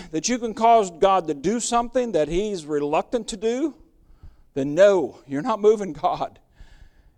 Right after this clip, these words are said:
God does not change. Uh, what, what has to move is not God, but us.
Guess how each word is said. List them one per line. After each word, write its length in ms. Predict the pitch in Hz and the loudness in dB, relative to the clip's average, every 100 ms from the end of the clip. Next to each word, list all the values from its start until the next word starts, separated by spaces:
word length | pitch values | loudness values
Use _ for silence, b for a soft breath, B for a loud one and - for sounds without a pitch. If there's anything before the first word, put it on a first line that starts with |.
| _ | _
God 240 | 156 202 214 | 4 4 6
does 180 | 208 202 | 4 2
not 220 | 208 202 | -2 -2
change. 600 | 247 254 220 127 - - b b b | -4 -4 -6 -8 -10 -12 b b b
Uh, 120 | 165 | -4
what, 340 | 165 180 214 185 | 4 8 8 8
what 180 | 220 202 | 4 4
has 380 | 254 254 - | 0 0 0
to 160 | - 233 | 2 2
move 880 | 214 240 330 320 226 175 180 185 190 | 6 6 8 6 6 6 6 0 -6
is 240 | 160 165 | -6 -4
not 360 | 208 240 214 190 | 2 2 0 4
God, 440 | 269 269 190 202 | 6 8 6 6
but 140 | 220 247 | 6 6
us. 640 | 277 254 143 - - - | 6 4 2 -4 -8 -10